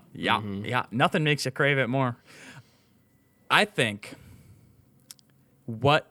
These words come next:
Speaker 1: I mean, like, I, I don't wanna lose where we're going with this. So it's gotta somehow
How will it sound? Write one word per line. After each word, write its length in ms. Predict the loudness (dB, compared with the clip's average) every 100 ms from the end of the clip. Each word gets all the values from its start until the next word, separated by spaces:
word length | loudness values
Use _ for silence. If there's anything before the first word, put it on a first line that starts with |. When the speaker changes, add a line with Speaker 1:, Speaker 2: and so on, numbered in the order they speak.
| 0
Speaker 1:
I 120 | 2
mean, 180 | 4 4
like, 160 | 2 4
I, 140 | 2 4
I 80 | 4
don't 140 | 6
wanna 200 | 6 6
lose 680 | 6 6 6 6 4 -2 -6 _ _ _
where 180 | 0 2
we're 80 | 2
going 400 | 2 2 2 -2
with 120 | -8
this. 160 | -8 -6
So 200 | 2 4
it's 140 | 4
gotta 280 | 4 4 4
somehow 720 | 2 2 2 4 4 4 2